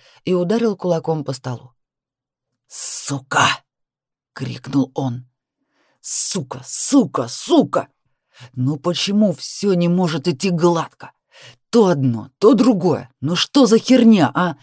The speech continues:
Ну что за херня?" Межерецкий затушил сигарету и, плеснув в стакан воды, пододвинул его ко Льву. "Ты же понимаешь, почему она до сих пор не прибежала к тебе?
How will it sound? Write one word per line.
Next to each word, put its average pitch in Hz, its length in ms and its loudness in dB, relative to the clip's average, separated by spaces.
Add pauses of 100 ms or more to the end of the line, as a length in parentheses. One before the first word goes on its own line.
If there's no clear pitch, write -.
(240)
Ну 208 220 4
что 247 460 2
за 202 260 2
херня?" 196 720 2 (1400)
Межерецкий 202 640 0
затушил 190 420 -2
сигарету 226 640 0 (320)
и, 202 120 -2
плеснув 190 460 -4
в - 60 -14
стакан 156 420 -2
воды, 147 260 0
пододвинул 160 540 -2
его 135 260 -6
ко - 140 -10
Льву. 113 260 -14 (1800)
"Ты 127 120 -2
же 120 120 -6
понимаешь, 160 580 0
почему 135 320 -4
она 123 120 2
до 120 100 -4
сих - 160 -10
пор 123 160 -6
не 117 80 -6
прибежала 120 460 -6
к - 80 -20
тебе? - 260 -20